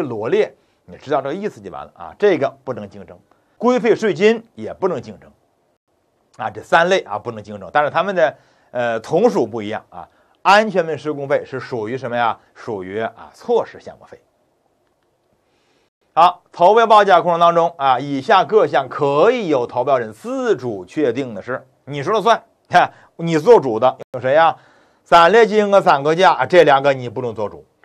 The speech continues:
机制工你可以做主，总包服务费，哎，你可以做主，是吧？哎，这两个啊是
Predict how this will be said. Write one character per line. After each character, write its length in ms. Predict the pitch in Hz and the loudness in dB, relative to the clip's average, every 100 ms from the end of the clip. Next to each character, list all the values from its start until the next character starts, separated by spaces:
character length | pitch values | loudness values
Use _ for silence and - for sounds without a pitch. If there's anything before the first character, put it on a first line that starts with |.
| _ | _
机 180 | - 196 | -8 -2
制 80 | 202 | 0
工 260 | 190 254 | 2 0
你 60 | 196 | -2
可 140 | 127 | -6
以 60 | 110 | -6
做 200 | 113 98 | -6 -8
主， 160 | 92 - _ _ | -10 -20 _ _
总 220 | - 139 | -8 0
包 160 | 180 196 | 2 2
服 160 | 165 | 2
务 100 | 196 | -2
费， 260 | 214 233 - | 0 0 -2
哎， 220 | - 85 80 | -20 -20 -20
你 100 | 90 | -20
可 120 | - | -18
以 60 | 90 | -18
做 200 | 87 78 | -18 -20
主， 40 | _ _ - | _ _ 0
是 60 | |
吧？ 180 | 151 139 _ - | 2 2 _ -12
哎， 180 | 98 85 | -10 -8
这 160 | 233 220 - | -2 -2 -2
两 120 | 139 - | -6 -6
个 200 | 101 117 _ _ _ | -12 -12 _ _ _
啊 180 | 80 _ _ _ | -20 _ _ _
是 220 | - 147 | -6 -6